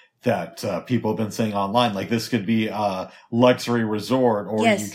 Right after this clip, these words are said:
Speaker 1: could, or you could turn it into a small mall or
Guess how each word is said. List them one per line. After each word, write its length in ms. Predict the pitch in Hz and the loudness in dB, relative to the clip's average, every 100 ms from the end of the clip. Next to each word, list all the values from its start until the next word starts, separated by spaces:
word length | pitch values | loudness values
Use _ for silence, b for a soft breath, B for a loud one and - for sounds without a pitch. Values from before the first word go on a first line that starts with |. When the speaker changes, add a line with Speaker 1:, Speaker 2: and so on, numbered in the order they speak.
| 113 | -4
Speaker 1:
could, 100 | 107 | 2
or 200 | 123 131 | 4 6
you 100 | 127 | 4
could 140 | 117 92 | 0 -4
turn 200 | 107 104 | -4 -4
it 100 | 98 | -6
into 240 | 95 90 | -8 -8
a 40 | 92 | -8
small 380 | - 104 92 | -6 -6 -4
mall 420 | 92 104 98 85 82 | -4 -4 -4 -6 -10
or 160 | - | -16